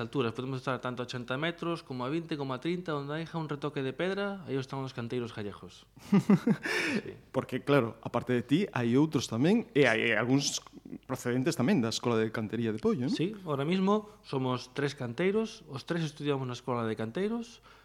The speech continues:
Speaker 1: eh, fixemos os cinco anos, eh, somos os que, mm, os que tocamos a pedra ali na Sagrada Familia.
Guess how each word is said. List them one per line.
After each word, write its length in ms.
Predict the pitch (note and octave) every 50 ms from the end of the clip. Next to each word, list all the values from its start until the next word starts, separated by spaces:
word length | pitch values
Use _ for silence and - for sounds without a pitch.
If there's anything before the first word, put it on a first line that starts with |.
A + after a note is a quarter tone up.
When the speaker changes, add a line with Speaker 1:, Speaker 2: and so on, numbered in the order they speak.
| _ _ _ _ _ _ - -
Speaker 1:
eh, 160 | A2+ A2 G#2+
fixemos 400 | G#2 A#2 A2 A#2 B2+ A#2+ A2+ A2+
os 100 | A2+ G#2+ -
cinco 240 | - C#3 B2+ B2+ B2 D3
anos, 380 | E3+ F#3+ G#3+ A3+ A3 - - - _ - - - - - - _ -
eh, 220 | - G#2 G#2 G#2 G2+
somos 320 | - C3 B2+ C3 B2+ B2
os 160 | A#2+ A2+ -
que, 400 | - A2+ G#2+ G#2 G2+ G2 F#2+ F#2+ F#2
mm, 540 | F#2 F#2 F2+ F2 F2+ F2 - - _ -
os 160 | A2+ G#2+ - -
que 180 | G2 F#2+ F#2 F#2 - -
tocamos 400 | - - C#3+ C#3+ C3 A#2+ - A#2+
a 80 | G#2+ G#2+
pedra 160 | A2 G#2 G2+
ali 140 | G2+ G2+ G2+
na 220 | F#2+ F#2+ F#2 F#2 F2
Sagrada 260 | - G2+ G2+ G2 F#2+
Familia. 400 | F2+ G2 F#2 F#2 F2 E2+ E2 -